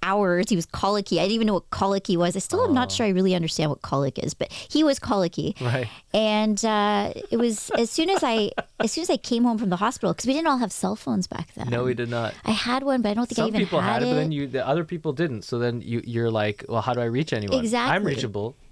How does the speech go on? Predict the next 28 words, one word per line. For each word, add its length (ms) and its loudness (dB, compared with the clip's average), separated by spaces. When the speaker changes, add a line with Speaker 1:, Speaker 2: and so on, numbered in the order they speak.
Speaker 2:
but" 240 0
Speaker 1:
So 200 0
I 100 0
came 280 -2
home 200 0
from 240 0
the 80 2
hospital 760 -2
Speaker 2:
Yeah. 180 -10
Speaker 1:
to 160 2
a 140 2
voice 560 0
message 680 -2
on 240 4
my 200 4
home 520 2
answering 560 2
machine. 600 0
Speaker 2:
Right. 300 0
On 120 0
a 80 -2
little 240 0
cassette 380 -4
that 140 -8
fit 200 -6
inside 260 -10
of 80 -14
it. 80 -20